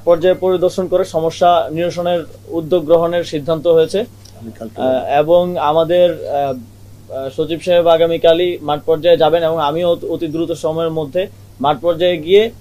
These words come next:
Speaker 1: শ্রমিকদের সাথে কথা বলে একদম one to one, এই সরকারের একটা, আহ, বড় জায়গা হচ্ছে আমরা, আহ, মানুষের মধ্য থেকে এসেছি, আমরা মিছিল থেকে এসেছি এবং আমরা আসলে মানুষের সাথে,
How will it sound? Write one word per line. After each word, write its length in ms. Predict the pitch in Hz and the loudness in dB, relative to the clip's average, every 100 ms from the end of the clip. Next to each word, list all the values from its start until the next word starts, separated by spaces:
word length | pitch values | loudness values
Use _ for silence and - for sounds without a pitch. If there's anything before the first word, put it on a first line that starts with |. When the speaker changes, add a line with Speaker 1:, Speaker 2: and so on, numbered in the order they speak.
| - - - - | -20 -20 -20 -10
Speaker 1:
শ্রমিকদের 540 | - 175 208 185 220 | 0 4 4 6 6
সাথে 280 | 220 220 214 | 6 6 4
কথা 220 | 180 175 185 | 4 4 4
বলে 340 | 196 214 214 - | 4 2 0 -10
একদম 400 | - 143 160 170 | -8 -2 0 4
one 200 | 160 170 | 4 4
to 60 | 190 | 4
one, 260 | 185 190 185 | 2 2 0
এই 160 | 165 | -2
সরকারের 400 | 160 185 185 196 | 0 0 0 0
একটা, 320 | 185 - 190 | 2 4 2
আহ, 480 | 180 - 147 147 143 131 - - - - | 2 -4 -6 -4 -2 -6 -12 -20 -12 0
বড় 260 | 160 180 | 4 4
জায়গা 260 | 175 180 175 | 4 2 4
হচ্ছে 240 | 180 - | 0 2
আমরা, 420 | 190 165 170 175 - - - - - | 0 2 2 0 -2 -16 -20 -20 -10
আহ, 180 | 131 139 | -2 0
মানুষের 380 | 143 165 175 190 | 2 0 0 0
মধ্য 260 | 180 165 | 0 0
থেকে 180 | 180 180 | -2 0
এসেছি, 400 | 185 165 160 190 - - - - | 0 -2 -2 -4 -4 -18 -18 -8
আমরা 380 | 139 156 165 156 - | -2 4 4 4 -4
মিছিল 360 | 143 156 165 196 | -8 -2 4 4
থেকে 320 | 190 185 175 | 4 2 2
এসেছি 300 | 156 170 185 | 0 -2 2
এবং 260 | 160 151 151 | 2 2 -2
আমরা 280 | 147 160 | 0 4
আসলে 260 | 170 165 175 | 4 4 0
মানুষের 460 | 143 156 175 190 175 - - - - | 0 -2 -2 -4 -6 -10 -20 -20 -16
সাথে, 500 | - 165 165 196 196 | 0 2 4 2 0